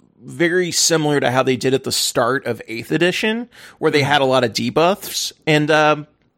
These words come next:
I'm fine with that, actually. Like, yeah, I would like the Feel No Pain rules just because I think Feel No Pain's a good rule and I'd like to have it. Um, but, like, the, the, the abil-, you know, the aura, uh,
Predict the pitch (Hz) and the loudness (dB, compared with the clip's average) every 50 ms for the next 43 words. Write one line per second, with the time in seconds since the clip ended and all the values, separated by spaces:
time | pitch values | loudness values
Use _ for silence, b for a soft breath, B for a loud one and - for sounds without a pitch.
0 | _ _ _ _ _ - 370 403 - - - 165 190 180 143 - - - 92 90 | _ _ _ _ _ -2 -2 -2 0 0 0 2 2 2 0 0 -2 -2 -2 -2
1 | 110 98 92 - - - - - 104 113 123 123 123 - - B B B B B | 0 -2 -2 -2 -4 -6 -6 -6 -4 -4 -2 -2 -4 -6 -10 B B B B B
2 | - 196 220 220 202 190 185 202 202 208 196 190 208 220 208 - - 185 185 180 | -4 0 2 2 2 2 2 2 2 2 0 0 0 0 0 -2 -4 -4 -2 0
3 | 175 170 160 139 - - 165 156 147 143 139 - 135 135 135 131 135 135 135 139 | 0 0 -2 -2 0 2 2 2 4 2 2 2 2 0 0 0 0 2 2 2
4 | 143 143 147 139 - - 123 - - 120 117 117 113 117 117 113 127 123 117 - | 2 2 0 -2 -4 -4 -6 -6 -4 -4 -2 -2 0 -2 -2 -2 -4 -8 -8 -8
5 | 127 123 117 117 113 117 120 120 120 107 120 117 123 120 117 127 151 147 139 135 | -10 -10 -8 -8 -8 -8 -8 -8 -8 -8 -10 -8 -6 -6 -4 -4 -4 -4 -6 -8
6 | - _ _ _ - - 123 - - 123 - 117 117 160 190 202 208 B B B | -10 _ _ _ -10 -8 -8 -8 -6 -4 -2 -2 -2 0 -2 -2 -2 B B B
7 | B B B B B _ - 165 170 165 160 156 151 143 139 127 - - _ _ | B B B B B _ -2 0 2 2 2 2 0 0 -2 -8 -14 -16 _ _
8 | _ _ _ - - 254 240 240 240 233 233 - 220 208 196 185 - - - 190 | _ _ _ -4 -2 0 0 0 0 -2 -2 0 0 0 0 0 -2 -4 -2 0
9 | 185 180 180 170 160 147 - _ _ _ _ _ _ _ _ _ _ _ _ _ | 2 2 2 2 0 -2 -4 _ _ _ _ _ _ _ _ _ _ _ _ _
10 | _ _ - 160 175 190 190 - 214 214 208 175 170 160 160 143 160 - - 170 | _ _ -6 -2 0 2 2 2 2 0 0 0 0 0 0 0 0 0 0 2
11 | 175 180 180 175 165 160 156 147 143 131 110 - - - 117 139 135 123 113 110 | 2 2 2 2 2 2 2 2 0 -2 -4 -6 -6 -4 0 0 0 0 0 -2
12 | 90 82 | -4 -6